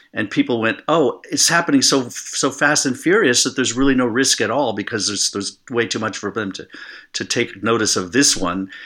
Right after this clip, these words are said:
And then I began to notice, and I, I've actually heard also some reporters talking about this, that,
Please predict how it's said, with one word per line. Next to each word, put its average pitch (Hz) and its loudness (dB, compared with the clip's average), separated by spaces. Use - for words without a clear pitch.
And 143 0
then 220 6
I 175 4
began 117 0
to 110 -4
notice, 120 2
and 107 0
I, 107 2
I've 113 0
actually 110 0
heard 123 0
also 95 -2
some - -8
reporters 107 -2
talking 98 -4
about 87 -4
this, 92 -2
that, 87 -6